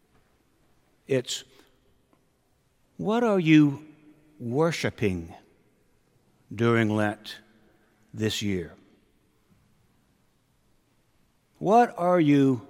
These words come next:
worshiping? The temptations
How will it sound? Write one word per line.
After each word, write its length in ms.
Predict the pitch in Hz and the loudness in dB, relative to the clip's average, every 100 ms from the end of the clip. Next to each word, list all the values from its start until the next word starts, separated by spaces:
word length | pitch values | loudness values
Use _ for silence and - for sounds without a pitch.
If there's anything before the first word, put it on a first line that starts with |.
| - | -18
worshiping? 880 | 113 117 143 131 - 95 98 76 76 - _ _ _ _ _ _ _ _ _ _ _ _ _ _ _ _ _ _ _ _ _ _ _ _ _ _ _ _ - | -8 -4 -4 -4 -10 -10 -12 -16 -20 -20 _ _ _ _ _ _ _ _ _ _ _ _ _ _ _ _ _ _ _ _ _ _ _ _ _ _ _ _ -2
The 100 | 147 | 4
temptations 1400 | 202 190 226 294 - 135 117 123 113 - - - - | 4 6 6 4 4 2 2 -4 -6 -10 -12 -16 -18